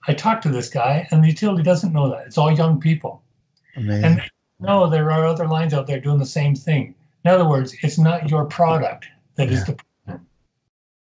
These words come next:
Speaker 1: which
Speaker 2: Yeah.
Speaker 1: is what you wanna hear.
Speaker 2: Yeah.
Speaker 1: So
Speaker 2: Isn't that neat though? Like,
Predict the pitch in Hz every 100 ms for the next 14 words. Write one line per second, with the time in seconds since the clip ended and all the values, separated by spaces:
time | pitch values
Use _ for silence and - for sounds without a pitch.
0 | _ - 107 90 - _ _ - 160 127
1 | 135 110 127 175 120 87 85 - - _
2 | _ _ _ _ - - 147 170 104 104
3 | 143 208 254 214 139 160 202 240 269 202
4 | 160 -